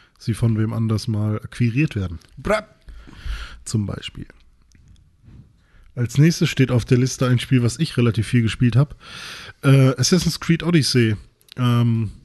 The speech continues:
Speaker 1: ja, <laughs> hab ich auch in meiner Liste schon viel drüber erzählt. An dem ganzen Lootbox-Fuck-up und, äh, mit künstlich in die Länge ziehen und so kommt man ja nicht dran vorbei.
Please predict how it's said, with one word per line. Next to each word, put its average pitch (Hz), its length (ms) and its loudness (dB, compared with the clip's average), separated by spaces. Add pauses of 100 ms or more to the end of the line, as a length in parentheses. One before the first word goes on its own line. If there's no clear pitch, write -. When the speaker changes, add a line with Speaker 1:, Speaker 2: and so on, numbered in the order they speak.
(200)
Speaker 1:
ja, 107 260 0 (300)
<laughs> - 280 0
hab 131 140 6
ich 110 120 -2
auch 131 120 2
in 131 80 6
meiner 131 240 2
Liste 127 240 0
schon 120 160 2
viel 123 160 2
drüber 117 260 0
erzählt. 120 500 2 (420)
An 123 120 4
dem 120 120 6
ganzen 127 340 2
Lootbox-Fuck-up - 1200 0
und, 123 500 2
äh, 120 420 0
mit 123 380 -10
künstlich 131 360 2
in 127 60 4
die 123 80 2
Länge 131 260 2
ziehen 139 200 2
und 127 80 2
so 127 80 4
kommt 135 200 0
man 135 100 2
ja 127 60 6
nicht 123 180 4
dran 123 120 4
vorbei. 123 440 4